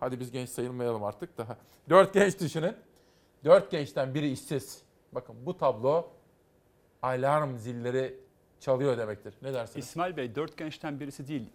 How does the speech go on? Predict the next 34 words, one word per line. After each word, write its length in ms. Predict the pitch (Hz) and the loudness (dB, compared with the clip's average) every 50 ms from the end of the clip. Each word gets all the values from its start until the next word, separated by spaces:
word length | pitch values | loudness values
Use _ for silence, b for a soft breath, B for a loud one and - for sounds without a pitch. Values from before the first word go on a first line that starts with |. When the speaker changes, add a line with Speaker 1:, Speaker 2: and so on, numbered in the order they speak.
| - - | -14 -12
Speaker 2:
iki 240 | 143 - - 202 151 | -10 -8 -6 -4 -2
gençten 480 | 160 143 135 - - - 127 117 110 | -2 -4 -4 -4 -6 -6 -6 -6 -6
birisi 320 | 104 113 113 - - - 117 | -6 -8 -10 -10 -10 -8 -4
Speaker 1:
Öyle 180 | 117 147 160 | -2 -2 -2
mi? 60 | 131 | -2
Speaker 2:
işsiz. 200 | 98 - - - - _ - | -4 -6 -10 -14 -18 _ -8
Çünkü 260 | - 196 190 226 170 | -6 -4 -2 -2 0
bunlar 300 | 165 170 185 196 190 160 | 0 2 4 4 4 4
resmi 340 | 143 151 151 - - 254 247 | 2 0 -2 -2 -2 0 2
rakamlar, 480 | 214 185 - 151 139 131 123 123 123 117 | 2 0 0 0 -2 0 0 -2 -2 -2
resmi 340 | 120 139 143 - - 196 180 | -2 -2 -2 -2 -2 -2 -2
rakamlarda 360 | 165 - 160 151 151 151 190 | 0 0 0 0 0 0 0
yüzde 280 | 185 175 170 151 165 | 0 0 0 0 0
yirmi 180 | 180 180 175 170 | 0 0 0 0
beş 180 | 180 180 - - | 0 -2 -2 -2
gözüküyor. 440 | 135 123 113 113 - - 123 101 - B B B B B B | -6 -6 -6 -8 -12 -12 -12 -12 -12 B B B B B B
Bakın 180 | 180 190 - 208 | 2 2 2 2
siz 180 | - 202 180 | 0 0 0
de, 100 | 196 240 | 2 2
de, 120 | 240 220 165 165 - - | 2 0 -2 -2 -4 -2
de 100 | 160 160 | 0 0
dediniz, 340 | 139 147 175 240 247 - - - - - - _ - _ | 0 0 -2 -4 -6 -8 -12 -18 -20 -20 -20 _ -18 _
tüik'in 460 | - - 277 277 254 - - 226 202 - | 10 12 12 12 12 10 6 4 6 6
aç-, 240 | 175 180 - - - - | 4 4 4 2 -2 -2
açıkladığı 460 | 175 - - - - 170 147 165 156 | -2 -2 -2 0 0 2 2 2 2
rakamlara 300 | 151 147 - 156 143 143 143 | 2 2 2 2 2 2 2
Speaker 1:
Tabii, 60 | 143 | 2
resmi 160 | 143 135 135 | 2 4 4
Speaker 2:
göre 80 | 135 139 | 4 4
Speaker 1:
rakam. 140 | 110 110 117 | 4 2 0
Speaker 2:
dediniz, 180 | 123 120 120 | -2 -4 0
öyle 180 | - 170 196 220 | 2 4 4 4
değil 100 | 294 311 | 2 0
mi? 120 | 294 - | -4 -4